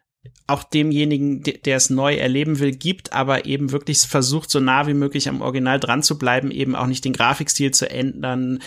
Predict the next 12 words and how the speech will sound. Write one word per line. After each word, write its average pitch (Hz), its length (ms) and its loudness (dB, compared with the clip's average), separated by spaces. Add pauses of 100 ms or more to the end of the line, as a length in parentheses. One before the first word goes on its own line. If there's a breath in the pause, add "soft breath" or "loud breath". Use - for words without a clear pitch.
(100 loud breath)
irgendwie 135 380 -6
komplett 143 480 0
neue 147 280 4
Levelideen 147 680 2
einzubauen, 139 680 0
die 135 100 -4
es 131 120 -2
damals 131 420 0
nicht 131 160 -6
gab 131 280 0
und 135 100 -6
sowas. 131 300 -2